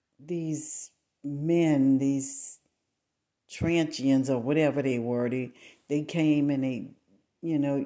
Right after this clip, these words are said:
just, it was, and when they laid her in this room, and she was just so used to, because her heart was so closed off and her mind, and she was just lying there. And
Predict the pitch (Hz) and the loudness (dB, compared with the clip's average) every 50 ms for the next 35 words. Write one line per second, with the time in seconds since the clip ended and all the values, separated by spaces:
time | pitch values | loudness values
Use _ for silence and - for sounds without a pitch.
0 | - 143 - 170 156 151 - - - - - - 175 170 156 - 156 156 156 - | -6 -8 -6 -6 -6 -6 -8 -12 -16 -20 -12 -8 -6 -4 -2 -2 -2 -4 -4 -8
1 | - - - - _ - 151 160 165 160 156 151 - - - _ _ _ 151 170 | -14 -20 -20 -20 _ -6 -2 0 2 2 2 2 0 -4 -10 _ _ _ -6 -4
2 | 175 180 175 180 175 180 180 190 180 170 160 165 160 160 156 147 - 156 156 160 | -2 0 0 -2 -2 -2 -4 -4 -4 -4 -4 -4 -4 -4 -4 -6 -6 -10 -10 -8
3 | 175 180 175 165 151 135 120 123 139 - _ _ _ _ _ _ _ - 156 160 | -6 -6 -4 -4 -4 -4 -4 -6 -8 -10 _ _ _ _ _ _ _ -8 -6 -4
4 | 165 151 - 196 185 170 170 160 156 - 175 175 170 160 - - - _ _ _ | -4 -4 -4 -6 -4 -4 -6 -6 -6 -6 -6 -4 -6 -6 -8 -10 -14 _ _ _
5 | _ _ - - - - - 190 180 175 180 170 160 156 160 165 165 175 185 180 | _ _ -10 -6 -6 -4 -4 -4 -6 -6 -6 -6 -6 -6 -6 -4 -4 -2 -2 -2
6 | 165 156 151 - - - _ _ _ _ _ _ _ - 196 185 160 160 175 - | -2 -4 -6 -10 -12 -14 _ _ _ _ _ _ _ -8 -8 -6 -4 -4 -4 -4
7 | 190 165 170 160 151 151 - - - 175 165 - - 156 156 151 - - - 175 | -4 -4 -4 -6 -6 -8 -10 -8 -6 -4 -4 -4 -6 -8 -8 -6 -6 -6 -6 -6
8 | 165 156 156 - - 180 175 165 160 160 156 151 151 - - - 139 143 135 127 | -6 -6 -8 -10 -8 -6 -4 -4 -2 -2 -4 -6 -8 -12 -14 -12 -10 -10 -10 -10
9 | 127 131 - _ _ _ _ - - _ _ 113 156 160 156 170 151 151 151 156 | -12 -14 -18 _ _ _ _ -20 -20 _ _ -6 -4 -4 -2 -2 -2 -2 -2 -2
10 | 156 156 156 151 151 147 147 139 - - _ _ _ _ _ _ _ _ _ _ | -2 -2 -2 -2 -2 -4 -4 -6 -8 -12 _ _ _ _ _ _ _ _ _ _
11 | _ _ _ _ _ - 185 185 175 170 160 139 - - _ _ _ - - - | _ _ _ _ _ -12 -8 -6 -4 -4 -4 -4 -6 -12 _ _ _ -14 -10 -8
12 | 202 185 196 190 - 180 170 - 170 170 170 165 170 175 170 165 160 151 156 139 | -4 -2 -2 -2 0 0 0 0 0 0 -2 -2 -2 -2 -2 -2 -2 -2 -2 -2
13 | 131 120 95 - - _ _ _ _ _ _ _ _ _ _ _ _ _ _ _ | -4 -4 -6 -10 -14 _ _ _ _ _ _ _ _ _ _ _ _ _ _ _
14 | _ _ _ _ _ _ _ _ _ _ _ - 196 185 185 185 180 156 - | _ _ _ _ _ _ _ _ _ _ _ -14 -12 -8 -6 -6 -6 -8 -8